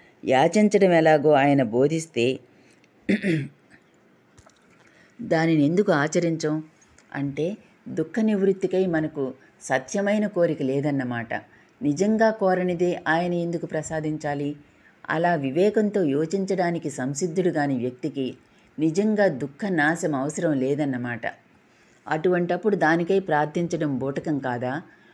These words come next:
బూటకాన్ని గుర్తించలేని వాడు దైవం ఎలా అవుతాడు? దుఃఖమంటే మనకంత ప్రీతి ఉంటే మనం దుఃఖించడం ఎందుకు? హాయిగా ఉండవచ్చు కదా.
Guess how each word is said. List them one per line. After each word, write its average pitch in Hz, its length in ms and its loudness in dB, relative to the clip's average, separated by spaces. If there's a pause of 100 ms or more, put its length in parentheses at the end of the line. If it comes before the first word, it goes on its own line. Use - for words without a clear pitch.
(180)
బూటకాన్ని 208 580 0
గుర్తించలేని 165 720 -2
వాడు 147 440 -2 (300)
దైవం 165 440 2
ఎలా 160 260 2
అవుతాడు? 156 560 -2 (420)
దుఃఖమంటే 196 680 0
మనకంత 147 600 -2
ప్రీతి 151 260 -4
ఉంటే 131 500 -4 (340)
మనం 185 340 2
దుఃఖించడం 190 540 -2
ఎందుకు? 120 400 -4 (720)
హాయిగా 196 420 4
ఉండవచ్చు 180 540 -2
కదా. 156 320 -2